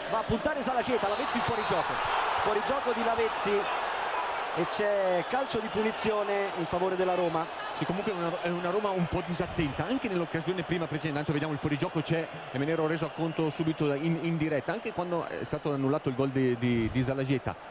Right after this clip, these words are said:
Speaker 2: C'è stata poca pressione sulla palla, soprattutto di Mexes che era uscito sull'esterno, quindi c'è poca pressione negli ultimi venti venticinque metri, soprattutto sui giocatori che prendono palla e possono servire in profondità,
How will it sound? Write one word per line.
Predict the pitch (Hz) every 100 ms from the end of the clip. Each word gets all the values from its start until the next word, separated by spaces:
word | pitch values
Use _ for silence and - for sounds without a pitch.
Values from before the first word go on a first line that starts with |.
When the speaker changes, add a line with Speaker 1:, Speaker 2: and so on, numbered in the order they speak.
| -
Speaker 2:
C'è | -
stata | 165 156
poca | - 233 247
pressione | 175 160 214
sulla | 180 175
palla, | - 202 175
soprattutto | 165 156 208 -
di | 156
Mexes | 156 - 202 190
che | 165
era | 156
uscito | 143 185
sull'esterno, | 165 156 151 - 135 113 - -
quindi | - 254
c'è | 220
poca | - 262 254
pressione | 208 196 226 202 147 - -
negli | 160 185
ultimi | 233 214 196
venti | 220 208
venticinque | 190 180 175 208 196
metri, | 180 175 156 - -
soprattutto | - 208 214 285 - 226 -
sui | - 196
giocatori | 208 214 202 165
che | 170
prendono | 254 240 226
palla | 254 247
e |
possono | - 202 196
servire | 180 180 208
in | 196
profondità, | 180 175 190 180 190